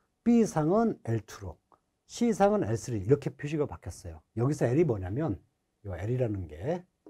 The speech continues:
요게 L이라는 게 라인의 약자거든, 라인.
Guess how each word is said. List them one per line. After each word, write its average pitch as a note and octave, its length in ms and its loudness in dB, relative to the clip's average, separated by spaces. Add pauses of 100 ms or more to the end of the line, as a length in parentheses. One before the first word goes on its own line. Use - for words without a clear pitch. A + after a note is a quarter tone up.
(540)
요게 A2 200 -4
L이라는 A#2 320 -2
게 B2 160 -2
라인의 B2 400 0
약자거든, G#2 440 -8
라인. F#2+ 320 -8